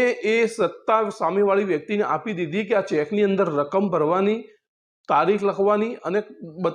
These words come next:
તમામે તમામ વિગતો લખવાની તમે સામાવાળી વ્યક્તિને સત્તા આપી દીધી છે, એટલે કે અધિકાર આપી દીધા છે. એટલે કોર્ટની અંદર જો કેસ થાય તો તમે આ બચાવ નહીં લઈ શકો કે આ ચેકની અંદર જે રકમ છે એ ખોટી લખી છે.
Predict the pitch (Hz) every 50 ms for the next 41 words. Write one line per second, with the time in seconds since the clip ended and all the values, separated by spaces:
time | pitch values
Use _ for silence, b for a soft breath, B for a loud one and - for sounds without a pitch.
0 | - - 180 185 202 208 214 220 214 208 175 175 185 196 190 151 147 139 196 185
1 | 180 202 165 156 156 - 185 180 190 208 - 185 170 185 180 - 160 147 156 180
2 | 196 196 190 185 190 185 170 147 143 - - 175 170 165 185 220 214 - 170 123
3 | - - 170 175 214 247 - - 160 156 - 196 160 143 147 143 180 185 - 208
4 | 214 220 233 180 - - 147 160 - 202 226 247 - - - - 170 170 - 180
5 | 147 135 127 - 131 131 127 - 117 104 - _ _ _ _ _ _ _ _ _
6 | _ _ _ _ - _ - 208 220 214 - 240 185 180 180 226 240 262 269 262
7 | 254 240 262 254 226 196 202 240 233 240 - - - - 208 226 214 220 - -
8 | 190 220 226 208 208 190 185 214 208 208 - - 190 208 196 190 180 185 202 185
9 | 214 247 247 202 208 185 156 147 156 165 190 190 156 147 147 147 - 151 - -
10 | - 110 107 - _ _ _ _ _ _ _ _ _ _ _ _ _ _ _ _
11 | _ _ _ _ - - - 175 202 - - - 196 185 180 208 240 262 262 254
12 | 247 247 226 196 240 220 196 185 170 214 220 202 185 170 180 202 - - 214 190
13 | 196 202 175 147 135 - - 127 117 - 113 -